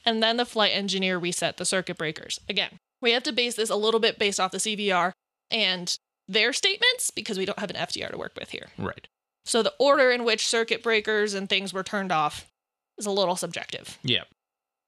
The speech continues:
Speaker 1: Investigators emphasized how difficult it was to tie the two scenarios together.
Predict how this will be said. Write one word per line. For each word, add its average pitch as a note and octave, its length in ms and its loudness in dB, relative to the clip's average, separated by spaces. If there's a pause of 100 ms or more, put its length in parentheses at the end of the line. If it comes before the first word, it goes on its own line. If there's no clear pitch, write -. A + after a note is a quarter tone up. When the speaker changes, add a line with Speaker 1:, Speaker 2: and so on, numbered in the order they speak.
(200)
Speaker 1:
Investigators F4+ 580 4
emphasized C#4 540 4
how A#3 160 2
difficult B3 420 2
it - 100 2
was G3 200 4
to - 100 0
tie G#3 260 2
the B3 120 0
two A#3 160 -2
scenarios A3 420 0
together. G3+ 460 0